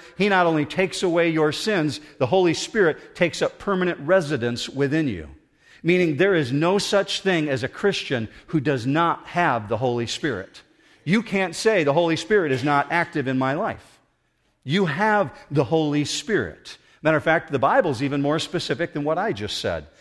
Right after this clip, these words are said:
Let me show you Romans on the screen. Romans chapter eight, verse nine. "If anyone does not have the Spirit of Christ,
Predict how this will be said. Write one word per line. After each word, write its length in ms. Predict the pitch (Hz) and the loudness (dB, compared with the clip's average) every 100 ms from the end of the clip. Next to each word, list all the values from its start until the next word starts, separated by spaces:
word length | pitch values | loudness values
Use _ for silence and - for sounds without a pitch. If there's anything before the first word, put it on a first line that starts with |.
| _ _ | _ _
Let 180 | 135 160 | -2 0
me 80 | 156 | 0
show 200 | 165 160 | 0 0
you 160 | 147 | 0
Romans 760 | 135 143 156 127 113 98 - - _ - | 2 0 0 -2 -4 -6 -10 -12 _ -6
on 160 | 113 | -4
the 60 | 113 | -4
screen. 540 | - 143 127 117 90 - _ _ | -6 -4 -4 -4 -8 -14 _ _
Romans 460 | 131 143 156 147 - | 0 2 2 0 -2
chapter 400 | - 135 - 123 | 0 0 2 0
eight, 140 | 123 | 0
verse 280 | 110 117 - | -2 -4 -2
nine. 360 | 156 175 139 113 | -2 0 0 -2
"If 180 | 113 - | -4 -2
anyone 600 | 156 185 185 190 196 196 - - | 0 2 2 2 0 -2 -10 -2
does 180 | 147 123 | 0 2
not 440 | 147 170 196 - | 2 2 2 -2
have 340 | 151 180 180 151 | 0 4 4 2
the 80 | 139 | -4
Spirit 440 | - 190 180 160 | -2 2 2 2
of 120 | 120 | 0
Christ, 540 | - 180 208 - - | 0 2 2 -2 -10